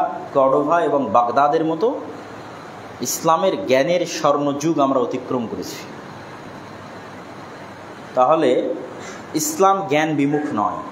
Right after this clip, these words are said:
অতএব চলমান যে শিক্ষা ব্যবস্থা আছে, এই শিক্ষা ব্যবস্থায় ইসলাম কোনো অবদান রাখতে পারবে না। ইসলাম অপাংতেয় হয়ে থেকে যাবে,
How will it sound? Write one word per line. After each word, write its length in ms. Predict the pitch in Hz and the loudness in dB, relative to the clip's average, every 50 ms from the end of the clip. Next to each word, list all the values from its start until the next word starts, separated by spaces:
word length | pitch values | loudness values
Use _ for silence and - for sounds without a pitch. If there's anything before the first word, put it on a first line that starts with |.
| - - - - | -14 -14 -6 2
অতএব 380 | - 139 151 - 196 190 185 180 185 190 185 185 185 | 2 4 4 4 4 2 2 2 0 -2 -4 -2 0
চলমান 480 | - 156 151 160 170 175 202 226 254 254 254 | 2 4 4 4 4 6 6 6 6 4 2
যে 100 | 247 254 | 2 0
শিক্ষা 340 | 247 - 226 214 - - 226 | 0 -2 -4 -2 2 2 4
ব্যবস্থা 440 | 196 190 180 175 170 - - - 143 | 4 4 4 2 0 0 2 4 4
আছে, 180 | - - - - 135 | 4 4 4 0 0
এই 80 | 131 - | 0 0
শিক্ষা 300 | - 135 - - - 226 | -4 -6 -8 0 2 4
ব্যবস্থায় 540 | 202 143 123 - - - 107 - 117 104 107 107 107 107 107 - - - - - - - | 4 6 4 4 0 -2 0 0 2 2 2 -2 -6 -8 -10 -12 -14 -14 -14 -8 -6 -4
ইসলাম 400 | 139 - - - 175 202 226 240 240 | -4 -4 -2 2 4 6 6 4 4
কোনো 180 | - 220 208 190 | 2 2 4 6
অবদান 380 | 175 175 170 175 175 196 233 226 | 6 6 6 6 6 6 6 6
রাখতে 280 | 220 202 - - - - | 6 4 2 2 0 2
পারবে 320 | - 131 113 - - - | 2 4 2 4 2 0
না। 140 | - 92 92 92 - - - - - - - - | 0 -2 -4 -4 -6 -10 -12 -14 -14 -14 -8 -6
ইসলাম 380 | - 139 - - 190 196 190 190 196 190 | -4 -4 -2 2 4 4 4 4 6 4
অপাংতেয় 800 | 160 160 - - 220 240 254 254 247 240 208 - 262 247 240 | 4 6 8 8 6 6 6 4 0 0 4 6 8 8 8
হয়ে 260 | 226 202 208 214 202 196 | 8 6 6 6 6 4
থেকে 220 | 202 196 - 180 160 | 4 4 2 4 4
যাবে, 260 | 135 120 101 101 98 | 4 4 4 2 0